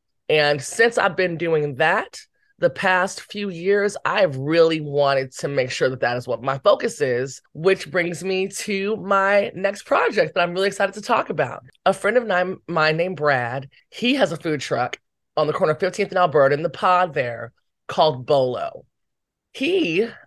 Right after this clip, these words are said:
is out of the country for maybe, like, three months, and he offered me his food truck to do whatever it is I wanted to do with it. And I was, I was so touched. Well, he was like, "Dee Dee, you know what? You do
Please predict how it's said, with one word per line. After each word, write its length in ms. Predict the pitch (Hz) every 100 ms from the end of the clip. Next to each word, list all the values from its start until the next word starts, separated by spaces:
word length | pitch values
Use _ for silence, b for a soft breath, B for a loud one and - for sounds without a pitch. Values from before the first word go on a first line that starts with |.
| -
is 220 | 175 165 -
out 180 | 156 165
of 180 | 147
the 60 | 135
country 380 | 196 220 - 151
for 280 | 156 147 151
maybe, 240 | 233 233
like, 200 | 226 226
three 160 | 233 240
months, 440 | 240 - - - _ _ _ _ _ _ -
and 320 | 180 170 175
he 280 | - 269 -
offered 340 | 180 208 - 196
me 200 | 185 220
his 180 | 185
food 300 | - 254 403
truck 360 | - 190 165 -
to 80 | 175
do 120 | 151
whatever 280 | 151 202 202
it 60 | 196
is 120 | 170
I 80 | 160
wanted 240 | 151 147
to 160 | - 131
do 80 |
with 160 | 123 131
it. 180 | - - B B B B B
And 180 | 190 185 -
I 160 | 220
was, 340 | 247 214 - -
I 140 | 208
was 180 | 214 226
so 200 | - 240
touched. 400 | 240 285 226 -
Well, 60 | 240
he 100 | 240
was 80 | 240
like, 180 | 226
"Dee 160 | 226 269
Dee, 60 | 254
you 100 | 254
know 140 | 262
what? 360 | 254 247 185 208
You 280 | 277 330
do 560 | 226 233 226 214 214